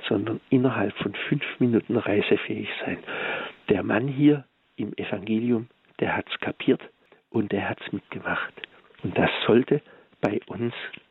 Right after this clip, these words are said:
eigentlich genauso sein. Und wenn dann wieder diese öffentliche Meinung kommt und diese ganzen Strömungen kommen und so, dann sollten wir jetzt gut vorbereitet sein, damit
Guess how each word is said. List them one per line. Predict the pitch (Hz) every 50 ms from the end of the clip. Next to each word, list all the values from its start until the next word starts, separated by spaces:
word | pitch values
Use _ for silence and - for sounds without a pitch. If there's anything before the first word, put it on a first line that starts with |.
| _ - - - -
eigentlich | 110 104 113 - - 117 - - 170 - - - - _ _
genauso | - 131 110 107 92 95 95 - - - - - -
sein. | - - 104 - - - - - _ _ _ _ _ _ - - - - - - - -
Und | 156 117 101 98
wenn | 110 107 110 104
dann | 104 101 98 -
wieder | 110 123 - 131
diese | - - 107 - - 107 - -
öffentliche | - 117 117 120 123 113 117 - - 110
Meinung | 104 117 147 160 151 160 147 143 -
kommt | - - 160 156 156 156 -
und | 123 110 101 -
diese | 127 117 - 104 -
ganzen | - 117 110 107 101 - - 127 113 110 113 113 117 131 147 - - 170 139 127 -
Strömungen | - - 127 135 147 165 165 156 147 151 143 139 -
kommen | - - - 131 127 127 131 131 127
und | 123 110 107 - -
so, | - 110 - - - - - - - - - - -
dann | - - - - - - -
sollten | - 127 143 156 - - - 143 147 131
wir | 123 107 107 101 - - _ _ 160 - -
jetzt | 107 113 - - - - - - - - - - - _ _ _
gut | - - 120 123 - - - - -
vorbereitet | - 101 101 - 123 113 104 110 101 92 - - - - -
sein, | - - 101 87 - - _ - - _ - - - - - - - - -
damit | - 92 87 95 - -